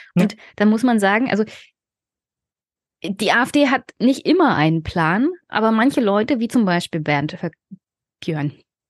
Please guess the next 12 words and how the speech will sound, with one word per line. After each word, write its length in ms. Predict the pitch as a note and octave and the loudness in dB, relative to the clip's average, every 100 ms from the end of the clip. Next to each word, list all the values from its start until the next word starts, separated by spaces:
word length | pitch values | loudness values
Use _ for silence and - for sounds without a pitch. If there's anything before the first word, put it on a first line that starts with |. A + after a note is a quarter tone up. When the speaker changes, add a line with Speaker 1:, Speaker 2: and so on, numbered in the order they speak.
| _ - | _ 0
Speaker 2:
Björn 280 | G3+ F#3 E3+ | 2 2 2
Höcke, 260 | - G#3 - - - - - | 0 -2 -6 -18 -20 -20 -20
Speaker 1:
<laughs> 460 | - - _ _ | -20 -20 _ _
Speaker 2:
haben 320 | - A#3+ D4+ C4 | -2 0 2 0
einen 220 | D3 D#3 | 0 -2
Plan. 440 | - D3+ D3 F3+ - _ _ - | -6 -8 -8 -10 -14 _ _ 0
Und 260 | A3+ - - _ - | 0 -2 -18 _ -6
d-, 140 | A#3+ - | -6 -4
das 160 | A#3+ - | -4 -2
Gefährliche 420 | C#4+ D#4+ D#4+ C#4 | 2 2 2 -2
ist 160 | - | -2
wirklich, 280 | B3+ C4+ C4 | -4 -4 -6